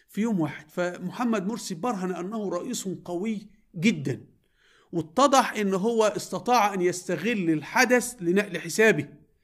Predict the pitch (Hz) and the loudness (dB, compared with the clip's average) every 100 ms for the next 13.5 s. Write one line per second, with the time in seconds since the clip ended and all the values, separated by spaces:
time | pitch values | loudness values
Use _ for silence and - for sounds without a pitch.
0 | _ _ - 151 185 220 185 175 214 185 | _ _ -8 0 4 4 4 0 2 2
1 | 175 196 196 156 143 190 175 160 190 185 | 4 2 2 -2 2 4 4 2 -2 -6
2 | - 180 180 151 139 151 - - 151 143 | -4 -4 -2 -6 -6 -6 -8 -6 -4 -2
3 | 165 147 156 156 - - _ _ _ _ | -2 -4 -4 -6 -6 -20 _ _ _ _
4 | _ _ - 160 185 214 - 151 143 160 | _ _ -8 -2 2 0 0 -6 -6 -6
5 | 160 151 170 208 185 180 165 175 208 196 | -6 -4 -4 -2 -2 -2 0 2 4 4
6 | 135 135 - 160 147 - 156 160 190 202 | 4 0 -4 -2 -2 2 2 2 2 2
7 | 220 - _ _ _ _ _ 165 202 214 | 0 -8 _ _ _ _ _ -2 2 4
8 | 196 247 190 175 165 165 160 220 202 175 | 6 6 6 4 2 0 2 2 2 0
9 | 160 156 165 185 196 196 190 - _ _ | -2 -2 -2 -2 -2 -4 -4 -12 _ _
10 | 160 165 190 247 214 214 196 185 160 170 | -2 2 4 4 4 4 2 0 -2 0
11 | 190 202 156 151 170 185 151 190 180 - | 2 2 2 4 4 4 4 2 0 -10
12 | _ _ - 165 160 202 208 156 165 170 | _ _ -6 -4 -2 0 0 -2 -2 -4
13 | 143 139 170 160 | -4 -2 -2 -4